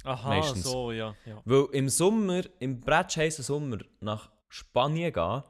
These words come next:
Speaker 1: Machst du nichts dort, du bist nur
Speaker 2: kann
Speaker 1: am
Speaker 2: man
Speaker 1: Liegen.
Speaker 2: Genau, aber das bringt dich fast um. Ähm, im Winter irgendwo in den Norden rauf zu gehen, bringt dich ebenfalls um. Das heisst, so Frühling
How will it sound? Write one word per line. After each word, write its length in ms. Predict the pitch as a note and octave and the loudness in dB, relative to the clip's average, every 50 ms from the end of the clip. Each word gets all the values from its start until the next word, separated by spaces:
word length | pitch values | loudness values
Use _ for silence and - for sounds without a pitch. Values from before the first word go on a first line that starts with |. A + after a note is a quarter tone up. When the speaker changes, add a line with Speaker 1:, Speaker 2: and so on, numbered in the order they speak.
| _ _ | _ _
Speaker 1:
Machst 240 | - C#3+ C#3+ - - | -8 -8 -6 -6 -4
du 60 | D#3 | -2
nichts 200 | D#3+ F3+ E3+ - | -2 -2 -2 -2
dort, 140 | - D3+ C3 - - A2 A#2 | -4 -4 -4 -6 -10 -10 -8
du 60 | D3 | -6
bist 140 | D3+ C#3+ C3+ | -6 -4 -4
nur 120 | D#3 D#3 - | -2 0 0
Speaker 2:
kann 160 | A2+ B2 E3+ | 0 0 2
Speaker 1:
am 20 | F3+ | 2
Speaker 2:
man 200 | G#3 A3 A3+ A#3+ | 2 2 2 2
Speaker 1:
Liegen. 240 | D3 D3 - D4 A#2+ - _ _ _ _ _ _ _ _ _ _ _ - | 0 -2 -6 -8 -10 -12 _ _ _ _ _ _ _ _ _ _ _ -2
Speaker 2:
Genau, 320 | D3+ D3 B2 F2+ - - - | 0 2 4 2 2 2 2
aber 220 | G#2+ A2 G#2 A2+ | 2 2 2 2
das 220 | G#2+ A2 A#2 - - | 0 0 -2 -2 0
bringt 260 | - A#2 A2+ G#2+ - | 0 2 2 0 -2
dich 80 | - | -4
fast 160 | - C3 A#2+ G#2+ | -4 -4 -2 -2
um. 220 | F2+ E2 D#2+ D#2+ - _ _ _ _ _ _ _ _ _ _ | -2 -2 -4 -6 -8 _ _ _ _ _ _ _ _ _ _
Ähm, 800 | - G#2+ G#2+ G#2+ G#2+ G#2 G#2 G#2 G#2 G#2 G#2 G#2 G2+ G2+ F#2+ - - _ _ | -2 0 2 4 4 4 4 4 2 2 0 0 0 -2 -4 -6 -10 _ _
im 200 | - A#2 A2+ A2+ | 0 2 2 6
Winter 500 | B2 E3+ A3+ B3+ B3 B3 - E3+ F3+ G3 G3 - _ _ _ _ | 6 6 6 6 4 2 2 4 4 4 2 0 _ _ _ _
irgendwo 340 | - F3 F3+ E3 D#3 C#3 C#3+ | 6 6 8 8 6 2 2
in 60 | C3+ | 2
den 60 | A#2+ | 2
Norden 260 | B2 C3+ F3 G3 F#3+ | 2 2 2 4 2
rauf 160 | G3 F#3+ F#3+ G3 | 2 0 0 -4
zu 120 | - - | -4 0
gehen, 260 | - A2+ A#2 C3 D3+ - - - _ - G#2 - | 4 4 6 6 4 2 -2 -8 _ -18 -10 -4
bringt 280 | - G#2 G2+ G#2+ G#2+ | 0 0 0 0 2
dich 80 | D3+ D#3 | 2 0
ebenfalls 380 | E3+ A#2+ G2+ G2+ F#2+ E2+ E2 | 0 0 -2 -4 -4 -2 -2
um. 220 | F#2 E2 D#2 D2 - _ _ - - - - | -2 -2 -4 -4 -8 _ _ -20 -18 -8 -2
Das 140 | A#2 A2 A#2+ | 2 4 6
heisst, 320 | C3+ C#3 C#3+ B2+ - - | 6 6 6 4 0 0
so 380 | - B2 A2+ G2+ - - - _ _ _ _ _ _ _ _ _ - - | 2 2 2 2 2 0 -4 _ _ _ _ _ _ _ _ _ -20 -12
Frühling 640 | - - B2+ E3 G#3 A#3+ A3 F3+ F3+ F#3 - - | -6 -2 0 2 4 4 6 6 4 4 2 0